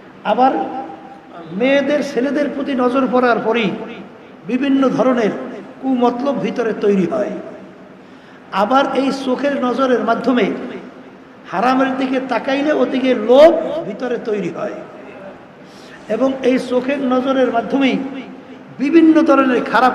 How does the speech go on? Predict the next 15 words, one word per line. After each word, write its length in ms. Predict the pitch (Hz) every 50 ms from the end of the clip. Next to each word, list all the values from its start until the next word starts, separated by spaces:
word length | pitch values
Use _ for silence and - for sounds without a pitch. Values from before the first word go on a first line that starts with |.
| - -
কাজগুলো 440 | 247 240 240 - 247 294 285 269 247
সংস-, 1000 | - - 269 247 247 240 233 240 247 - - - - - - - - - - -
সংগঠিত 440 | 233 277 311 311 - 320 311 - -
হওয়ার 380 | 254 - 202 202 190 156 - - - - - - - - - - - - -
একটা 220 | 226 - - - - -
অস্ত্র। 400 | 214 - - - - - - - - - - - - - - - - - - - - - - - - - - - - - - - - - - - - - - - - - - - - - - - - - - - - - - - -
অর্থাৎ 460 | 175 185 175 - - 214 208 202 -
শিক্ষার 500 | - - 196 196 196 - - - 226 208
সাথে 380 | - - - 202 190 208 214 202
যদি 380 | 196 214 196 202 220 220 214 - -
প্র্যাকটিক্যাল 640 | 196 196 196 190 190 - - 220 196 - 233 220 208
না 140 | 185 170 160
থাকে, 320 | - 180 165 - 165 147 - - - - - - - - - - - - - - - - - - - - - - - - - - - - - - - - - - - - - - - - - - - - -
আমরা 340 | - 180 196 208 220 220 208
শিখছি 640 | 190 - - 226 220 - - - - 190 175 165 160